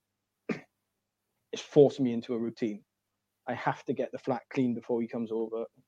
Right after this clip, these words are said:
I have to make sure that there's nothing on the floor that he can hurt himself with.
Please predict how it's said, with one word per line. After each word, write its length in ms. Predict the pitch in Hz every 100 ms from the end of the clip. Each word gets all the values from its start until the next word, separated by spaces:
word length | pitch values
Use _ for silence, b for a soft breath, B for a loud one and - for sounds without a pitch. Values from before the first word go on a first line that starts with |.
| _
I 60 | 123 -
have 200 | 131 -
to 60 | 127
make 220 | 123 113
sure 260 | - 120
that 120 | 113 -
there's 140 | 113
nothing 260 | 120 117 117
on 80 | 117
the 80 | 117
floor 180 | - 117
that 80 | 117
he 60 | 110
can 60 | 120
hurt 80 | 120
himself 340 | 123 - 113 -
with. 180 | 110